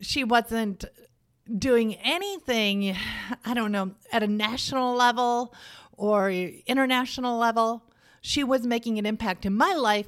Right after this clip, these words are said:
because I saw her daily. So if you look around at those who you see daily, those are the people that you're impacting. Those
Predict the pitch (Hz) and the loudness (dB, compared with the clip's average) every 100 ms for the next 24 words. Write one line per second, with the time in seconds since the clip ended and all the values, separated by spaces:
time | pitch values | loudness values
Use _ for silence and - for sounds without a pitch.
0 | - 214 247 - 214 202 202 - 233 233 | -4 -4 -4 -2 -2 -2 -6 -4 -4 -4
1 | 202 196 175 180 175 175 - - - - | -6 -6 -6 -8 -6 -8 -12 -18 -20 -20
2 | - - - 247 247 254 247 403 453 320 | -20 -6 0 0 0 -2 -2 -2 -2 0
3 | 202 185 185 - 170 175 180 - 220 214 | 0 0 -4 -6 -4 -4 -6 -6 -4 -2
4 | 208 - 208 214 311 403 415 - 233 196 | -2 -4 -4 2 2 2 -2 -8 -6 -6
5 | 160 156 165 170 _ _ 247 277 311 269 | -10 -12 -18 -20 _ _ -4 -2 0 0
6 | 262 240 233 196 190 165 180 175 170 160 | 0 0 -2 -2 -4 -4 -6 -4 -6 -8
7 | 147 - 147 156 - - - - 240 311 | -12 -12 -16 -16 -20 -20 -18 2 4 4
8 | 339 | 2